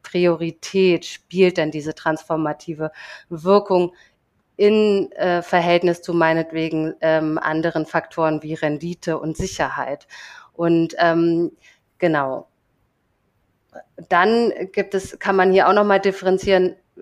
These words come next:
inwieweit ist es mir wichtig, dass mir diese potenzielle oder realisierte Wirkung auch realistisch oder adäquat dargestellt wird. Reicht es mir, wenn mir der Fondsmanager sagt,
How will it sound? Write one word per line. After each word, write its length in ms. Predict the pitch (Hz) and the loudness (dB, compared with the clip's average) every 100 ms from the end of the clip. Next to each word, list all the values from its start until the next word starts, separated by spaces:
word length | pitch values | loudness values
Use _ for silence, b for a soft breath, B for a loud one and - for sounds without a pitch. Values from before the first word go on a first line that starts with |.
| - | -4
inwieweit 680 | 190 160 196 196 185 196 - | -4 -2 -6 0 2 2 -2
ist 140 | 185 | -8
es 160 | 185 - | -8 -4
mir 260 | 185 180 | -2 0
wichtig, 420 | 190 196 - 185 | -2 -2 -4 -6
dass 200 | 185 175 | -4 -4
mir 380 | 185 180 180 175 | -2 -2 0 -2
diese 320 | 175 180 170 | -2 -6 -6
potenzielle 800 | 170 185 180 180 180 185 180 185 | -6 -4 -2 -2 -2 0 2 2
oder 420 | - 170 170 165 165 B B B B | -2 0 0 0 -4 B B B B
realisierte 960 | 185 185 180 185 175 175 196 196 190 170 | 2 4 4 0 0 2 2 2 -4 -2
Wirkung 400 | 190 196 175 - | -2 0 -4 0
auch 500 | 156 165 170 170 _ _ b b b - | 2 4 2 -2 _ _ b b b -6
realistisch 1080 | 180 180 175 175 180 - 180 170 - - - | 2 4 4 2 -2 -4 -4 -4 -6 -16 -14
oder 380 | 165 165 160 165 | -12 -4 -2 0
adäquat 580 | 170 170 - 170 170 180 | 0 -4 -2 0 0 2
dargestellt 680 | 185 208 175 - 143 143 | 4 2 -2 -6 -4 -4
wird. 180 | 147 - | -8 -2
Reicht 240 | 180 214 220 | 0 0 -4
es 140 | - | -2
mir, 280 | 196 196 190 | 2 2 4
wenn 280 | 185 180 180 | 2 2 2
mir 140 | 175 | 2
der 120 | 175 | 0
Fondsmanager 800 | 175 185 185 185 180 175 175 170 | -2 -2 0 0 0 -2 -4 -2
sagt, 420 | 170 170 170 - | 2 0 0 -8